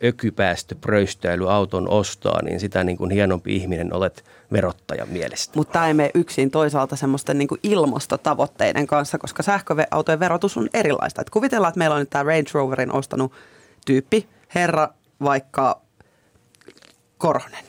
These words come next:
Speaker 2: Ja herra Korhonen sanoo, että hän haluaa ottaa, ostaa sähköauton, niin miten se sähköauton ostaja sitten, Korhonen, maksaa valtiolle?
Speaker 1: No, sähköauto ostaja Korhonen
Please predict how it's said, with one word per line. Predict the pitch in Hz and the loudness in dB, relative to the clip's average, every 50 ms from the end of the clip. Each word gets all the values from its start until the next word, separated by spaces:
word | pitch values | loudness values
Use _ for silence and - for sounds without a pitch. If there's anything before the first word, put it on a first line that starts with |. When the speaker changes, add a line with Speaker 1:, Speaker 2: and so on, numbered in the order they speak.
| _ _ - - - - - - _ | _ _ -20 -20 -20 -20 -20 -6 _
Speaker 2:
Ja | 151 165 | 2 2
herra | 185 190 190 185 175 | 4 4 2 2 0
Korhonen | - 170 165 156 160 151 147 143 | 0 0 0 2 2 2 2 2
sanoo, | 156 151 143 143 | 2 2 2 2
että | 143 - 156 | 0 0 -2
hän | 147 147 | -2 0
haluaa | 151 143 139 135 | 2 2 2 2
ottaa, | 139 - - - - | 0 0 0 0 0
ostaa | - 143 - - 147 | 0 -2 -2 -2 -4
sähköauton, | - - 147 139 - - - 135 - - _ _ _ 139 139 135 135 139 | -2 -2 -2 -4 -2 -2 -2 -2 -2 -2 _ _ _ 0 0 2 2 0
niin | 143 165 | 2 2
miten | 196 208 - 190 | 2 2 2 0
se | 180 190 | 0 0
sähköauton | - 233 220 214 - - 151 123 117 - - 123 117 - - - - - _ _ - - | 0 0 0 0 0 0 0 0 2 2 2 2 0 0 -2 -6 -14 -20 _ _ -6 -2
ostaja | - 135 135 - - - 85 73 | 0 0 0 0 -2 0 0 0
sitten, | - 123 - - - - 123 135 - - - - - - | -2 -4 -10 -12 -4 -4 -4 -4 -4 -10 -20 -20 -20 -10
Korhonen, | - - 143 131 - 127 143 - 120 120 123 135 - _ _ _ _ _ _ _ | -2 0 2 2 2 0 0 0 0 0 -2 -4 -10 _ _ _ _ _ _ _
maksaa | - - - - - - - - | -2 0 0 0 -2 -4 -2 0
valtiolle? | 131 123 - - - - - - - - - _ _ - - - - - _ _ _ 127 | 0 0 0 -2 -6 -12 -20 -20 -20 -20 -20 _ _ -16 -16 -16 -20 -20 _ _ _ 2
Speaker 1:
No, | 120 113 - - - _ _ _ _ _ _ _ - _ _ _ _ - - - - - - - - - - | 2 2 2 -2 -8 _ _ _ _ _ _ _ -20 _ _ _ _ -20 -20 -14 -10 -10 -10 -10 -10 -12 -14
sähköauto | - - - 151 147 - - - 110 107 - 107 107 | -4 2 2 2 2 2 0 0 2 2 2 2 0
ostaja | 117 117 - - - 120 113 | 0 0 -2 -2 -2 -2 0
Korhonen | - 127 131 127 113 107 113 107 104 101 95 | 2 2 2 2 2 2 2 2 4 2 2